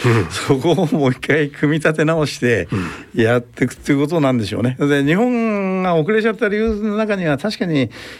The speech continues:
Speaker 2: その適応力が欠けてたっていうところもあるけど、しかし逆に日本のそのメンタリティ、日本人のメンタリティとか文化が持ってるそのある種のこのジェン-、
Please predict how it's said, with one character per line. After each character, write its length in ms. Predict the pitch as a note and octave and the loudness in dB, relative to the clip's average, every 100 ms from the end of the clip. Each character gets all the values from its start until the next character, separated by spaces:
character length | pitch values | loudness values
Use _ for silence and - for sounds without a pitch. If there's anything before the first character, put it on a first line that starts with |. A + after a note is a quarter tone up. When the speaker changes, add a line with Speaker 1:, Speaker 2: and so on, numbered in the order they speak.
| - | -6
Speaker 2:
そ 120 | - | -2
の 760 | C#3 C3+ C3 B2 A#2+ A#2+ A2+ A2+ | 2 2 2 2 2 0 0 0
適 240 | C#3 A2+ | 0 2
応 480 | F3+ G3 G3+ A3 G#3+ | 2 2 0 0 0
力 260 | G3 D3+ C3 | 0 0 0
が 340 | C#3 B2 A2 - - | 0 2 -2 -6 -16
欠 160 | - - | -14 -2
け 120 | D#3 | 0
て 120 | - | 0
た 100 | - | -2
っ 40 | G3 | -2
て 140 | - | 0
い 60 | D#3 | 0
う 40 | |
と 120 | C3+ | 0
こ 60 | D3+ | 0
ろ 80 | E3 | 0
も 140 | B2 | 0
あ 60 | D3 | 0
る 80 | F3+ | 0
け 100 | B2+ | 0
ど、 80 | |
し 80 | A#2+ | 0
か 120 | - | 0
し 140 | D3+ C3 | 0 0
逆 200 | D3 F#3+ | 0 -2
に 140 | F#3+ D#3+ | 0 0
日 80 | |
本 280 | F3+ B3+ A#3+ | 2 2 0
の 320 | A#3+ B3 A#3+ | 0 0 0
そ 100 | A3 | 0
の 360 | A3+ A3 G#3+ G#3 | 0 -2 -2 -2
メ 140 | F3+ | 0
ン 60 | G3 | 0
タ 120 | G#3+ | -2
リ 100 | G#3 | -4
テ 100 | F#3+ | -2
ィ、 20 | |
日 80 | F3 | 0
本 120 | G3+ | 0
人 140 | A3+ A#3+ | 0 -2
の 100 | G#3 | -2
メ 100 | F#3 | -2
ン 40 | |
タ 120 | F3+ | 0
リ 100 | G3+ | -2
テ 80 | G3 | -2
ィ 80 | F#3 | -2
と 100 | D#3 | 0
か 80 | D3 | 0
文 200 | C#3 G3 | 0 -2
化 120 | G3 | 0
が 100 | D#3+ | 0
持 100 | E3 | -2
っ 20 | |
て 140 | E3 D#3 | 0 0
る 180 | C#3 C#3 - - | 0 -2 -14 -18
そ 260 | - D#3 C#3 | -4 2 2
の 240 | C3+ D3 D#3 - - - | 2 -2 -6 -14 -20 -10
あ 140 | - F#3+ | -2 0
る 100 | G#3+ | 0
種 120 | A#3 | 0
の 120 | G3 | 0
こ 100 | C#3+ | 2
の 100 | C3 | 2
ジ 120 | A#2 | 2
ェ 40 | |
ン-、 100 | F3 | 2